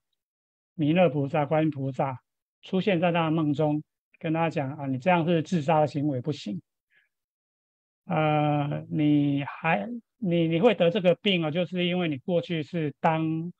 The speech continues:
国王的时候对人民不好，那你就是要偿还这个报。那你今生有一个任务，啊，就是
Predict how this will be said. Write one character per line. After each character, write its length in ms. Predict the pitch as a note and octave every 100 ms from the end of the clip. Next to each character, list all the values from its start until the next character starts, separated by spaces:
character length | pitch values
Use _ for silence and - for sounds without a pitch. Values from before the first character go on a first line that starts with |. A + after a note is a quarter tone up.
| _ _ _ _ _ _
国 180 | D#3+ D#3+
王 160 | D#3 D3
的 100 | C3+
时 100 | C3+
候 460 | C#3+ D#3 C#3+ C#3 D3+
对 140 | - D#3+
人 140 | D3
民 160 | C#3+ C3+
不 140 | D#3+
好， 220 | B2+ D#3 - _ _ _ _ _ _ _
那 480 | D#3+ D#3 C#3+ D3 D#3+
你 220 | D3 C3+
就 180 | C3 E3+
是 260 | - D#3
要 260 | D#3 D#3 C#3+
偿 240 | - D3+
还 180 | C#3+ C#3
这 140 | C#3 C#3+
个 120 | C3+
报。 300 | D3+ C3+ B2+ _ _ _ _ _ _ _
那 540 | G3 F#3+ E3+ D#3 D#3+ - _ _ -
你 100 | D3+
今 220 | G#3+ A3
生 180 | A3 G#3
有 120 | D#3
一 20 |
个 100 | D#3
任 220 | E3 E3+
务， 240 | D#3+ D3+ C3 _ _ _ _ _ _ _ _ _ _ _ _ _
啊， 100 | E3
就 160 | D3+ G#3
是 540 | G#3+ G3 F3 D3+ D3+